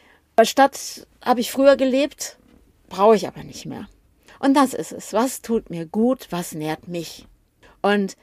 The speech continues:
wie kann ich dann für andere ein Beitrag sein? Dafür ist jetzt mein Bussard neben mir und zeigt mir, "Erinner dich, im Ursprung in dir ist, was du schon immer, immer machen wolltest, was dir gut tut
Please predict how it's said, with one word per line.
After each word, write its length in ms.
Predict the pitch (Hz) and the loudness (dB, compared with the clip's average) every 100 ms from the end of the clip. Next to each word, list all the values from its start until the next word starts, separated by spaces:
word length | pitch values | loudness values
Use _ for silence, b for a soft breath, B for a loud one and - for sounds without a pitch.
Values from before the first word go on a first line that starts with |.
| b | b
wie 120 | 165 | -12
kann 260 | 160 180 143 | -10 -10 -10
ich 200 | 160 - | -10 -6
dann 380 | 190 226 285 320 | -2 2 2 0
für 200 | - 190 | -6 -8
andere 300 | 170 196 190 | -6 -6 -6
ein 160 | 185 | -8
Beitrag 420 | 170 135 - - - | -6 -8 -8 -14 -14
sein? 300 | - - - _ _ _ _ _ _ | -14 -14 -18 _ _ _ _ _ _
Dafür 380 | 151 - 277 - | -6 2 2 2
ist 140 | 294 | -2
jetzt 220 | 302 262 254 | -4 -4 -2
mein 300 | 233 233 226 | 0 0 -2
Bussard 600 | 175 160 156 147 - - _ _ _ | -4 -4 -6 -6 -14 -20 _ _ _
neben 280 | 202 196 180 | 4 4 4
mir 300 | 165 156 151 - _ _ _ _ b b _ | -4 -6 -8 -12 _ _ _ _ b b _
und 260 | 180 175 175 _ | -8 -8 -10 _
zeigt 400 | - 170 165 - | -4 -2 -2 0
mir, 340 | 226 247 277 320 _ _ _ _ _ _ | 0 2 0 -4 _ _ _ _ _ _
"Erinner 440 | 160 165 160 196 | -8 -4 -2 -2
dich, 480 | 208 262 320 - - _ _ _ _ | 0 0 0 -4 -16 _ _ _ _
im 120 | 156 - | -18 -4
Ursprung 500 | 202 226 - - 226 | 2 2 2 -6 -4
in 200 | - 190 | -4 -4
dir 200 | 202 - | -2 -2
ist, 400 | 175 180 - - _ _ _ | -4 -8 -10 -20 _ _ _
was 80 | _ | _
du 100 | 180 | -12
schon 300 | 170 196 180 - - | -10 -10 -12 -12 -4
immer, 420 | 196 202 165 156 _ _ | -2 0 -4 -12 _ _
immer 280 | - 226 220 | 2 2 2
machen 400 | 190 170 165 175 | 0 -6 -8 -10
wolltest, 500 | 156 156 151 151 - b b b | -8 -8 -10 -14 -16 b b b
was 120 | - 180 | -10 -2
dir 140 | 190 | -2
gut 280 | - 220 240 | -2 -4 -4
tut 360 | 226 220 214 | -4 -4 -4